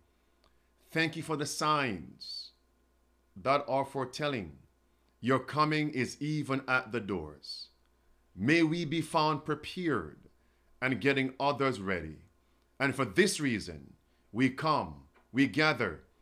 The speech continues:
for this midday power surge. Pour out your spirit upon us,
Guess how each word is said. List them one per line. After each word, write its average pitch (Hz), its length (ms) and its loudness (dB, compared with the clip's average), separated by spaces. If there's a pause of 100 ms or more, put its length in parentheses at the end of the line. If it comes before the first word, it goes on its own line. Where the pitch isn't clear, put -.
(160)
for 143 140 0
this 131 220 2
midday 120 680 2
power 113 400 -2
surge. 82 580 -8 (420)
Pour 151 280 2
out 147 240 2
your 143 100 0
spirit 175 480 -2
upon 165 320 -2
us, - 320 -8